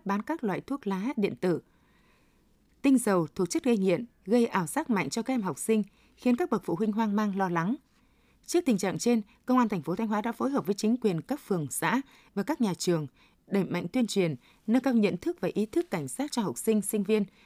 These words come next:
không sử dụng các loại ma túy, cỏ mỹ và thuốc lá điện tử. Công an Thanh Hóa khuyến cáo người dân, nhất là thanh thiếu niên, học sinh, sinh viên, nâng cao tinh thần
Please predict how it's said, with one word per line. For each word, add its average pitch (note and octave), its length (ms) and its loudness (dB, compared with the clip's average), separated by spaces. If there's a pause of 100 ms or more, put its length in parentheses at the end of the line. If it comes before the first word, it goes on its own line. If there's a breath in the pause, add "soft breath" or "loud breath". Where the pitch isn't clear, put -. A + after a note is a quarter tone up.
không D4 180 0
sử G#3 140 -2
dụng E3 180 0
các D4 160 -2
loại F#3+ 180 0
ma G3 140 -2
túy, G3 420 0
cỏ F#3 200 -2
mỹ F3 300 0 (340 soft breath)
và F3 200 -2
thuốc C#4+ 220 -4
lá G#3 180 -2 (140)
điện G3 180 -2
tử. C#3 220 0 (520 soft breath)
Công B3 140 2
an A#3+ 80 4
Thanh G#3+ 140 -4
Hóa G3 140 -4
khuyến G#3 220 -2
cáo G#3 180 -2
người B3+ 200 2
dân, A3 240 0 (280 soft breath)
nhất D4+ 160 2
là B3 80 0
thanh G#3+ 180 -2
thiếu G3 180 0
niên, A3 200 4
học F3 180 -6
sinh, A3 240 0
sinh G#3 220 -2
viên, G3+ 200 4 (380 soft breath)
nâng A#3 160 2
cao A#3+ 160 -4
tinh A#3 120 0
thần E3 240 -2